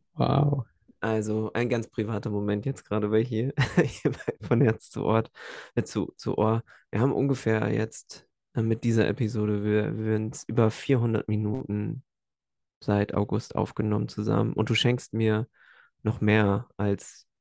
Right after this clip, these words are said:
Speaker 2: als diese Zeit noch, also quantitativ wahrscheinlich das Doppelte,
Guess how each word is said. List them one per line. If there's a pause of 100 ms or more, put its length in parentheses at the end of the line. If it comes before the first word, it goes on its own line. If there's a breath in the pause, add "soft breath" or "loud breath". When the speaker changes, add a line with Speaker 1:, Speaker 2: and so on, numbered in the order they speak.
(200)
Speaker 2:
als
diese
Zeit
noch,
also (100)
quantitativ
wahrscheinlich
das
Doppelte,